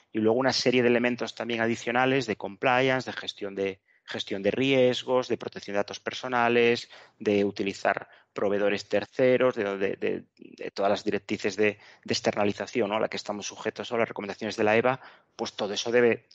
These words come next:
también debe estar. Entonces, yo, hay un reto ahí de, de, vamos a decir, tecnológico, seguridad, compliance, de tres factores que se, que, bueno, que es, que es lo que nos, que es lo que nos toca, ¿no? Lidiar con, con eso y sobre todo más a los que estamos en áreas de, de innovación.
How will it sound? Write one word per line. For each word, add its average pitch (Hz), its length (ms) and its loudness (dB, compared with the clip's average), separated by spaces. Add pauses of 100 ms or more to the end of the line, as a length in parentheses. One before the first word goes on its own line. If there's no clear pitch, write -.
(100)
también 110 240 0
debe 120 140 4
estar. 110 340 4
Entonces, 110 420 -4
yo, 117 360 2 (260)
hay 113 260 2
un 120 120 0
reto 120 320 2
ahí 123 140 4
de, 104 280 2 (400)
de, 101 600 2
vamos 110 200 -2
a 127 60 -4
decir, 113 180 -4
tecnológico, 113 800 0
seguridad, 117 420 0
compliance, 117 540 0
de 113 60 2
tres - 180 -6
factores 113 500 -2
que - 160 -2
se, 95 600 -2 (540)
que, - 100 -12
bueno, 117 260 -6
que 110 100 -2
es, - 220 -4
que 120 120 2
es 117 60 -2
lo 131 100 0
que 123 100 0
nos, 104 340 -4
que 131 100 -2
es 110 40 -4
lo 123 80 -2
que 123 80 -2
nos 110 180 -6
toca, 104 240 0
¿no? 113 100 -2
Lidiar 110 360 2
con, 107 340 -4
con 117 200 -2
eso 123 160 0
y - 20 -6
sobre 107 220 -2
todo 107 200 -4
más 110 180 -2
a 117 40 -2
los 117 120 -4
que 110 80 -10
estamos 104 340 -8
en 107 100 -6
áreas 98 280 0
de, 85 340 -6
de 95 100 -10
innovación. 90 480 -8